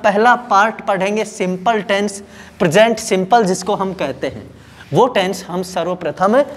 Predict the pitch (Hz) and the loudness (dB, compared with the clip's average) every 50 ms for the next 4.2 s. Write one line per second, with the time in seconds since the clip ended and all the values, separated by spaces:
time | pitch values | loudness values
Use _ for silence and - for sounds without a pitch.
0 | - - - - 170 143 143 131 123 123 117 98 - - - - - _ _ _ | -16 -6 0 2 2 2 2 -4 -4 -6 -8 -8 -10 -16 -20 -20 -20 _ _ _
1 | _ _ _ _ _ _ _ _ _ _ - - - - 208 202 208 208 214 247 | _ _ _ _ _ _ _ _ _ _ -20 -20 -2 0 2 4 6 6 6 4
2 | 262 240 226 214 208 214 - 247 247 233 233 208 185 185 185 208 220 226 240 269 | 4 6 4 4 4 4 2 0 2 2 2 2 2 2 2 0 0 0 0 -2
3 | - - - - - - - - - - _ _ 185 185 180 160 165 190 196 208 | -4 -10 -18 -20 -20 -20 -20 -20 -20 -20 _ _ 0 2 2 2 2 2 2 2
4 | 214 214 - | 0 -2 -6